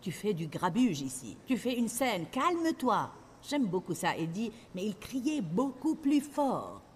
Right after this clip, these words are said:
<laughs> Ne laissez pas les pharisiens religieux vous faire taire. Luc onze.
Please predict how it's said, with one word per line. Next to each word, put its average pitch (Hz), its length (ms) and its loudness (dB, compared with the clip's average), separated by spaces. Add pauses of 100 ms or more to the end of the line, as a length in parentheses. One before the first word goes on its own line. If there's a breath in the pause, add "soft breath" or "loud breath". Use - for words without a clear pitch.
(240)
<laughs> - 1160 -12
Ne 247 120 10
laissez 320 440 4
pas 311 380 2 (240 loud breath)
les 247 160 6
pharisiens 240 720 4
religieux 202 720 6 (220)
vous 165 120 -2
faire - 360 -2
taire. 226 300 0 (4000)
Luc 311 260 4
onze. 269 460 4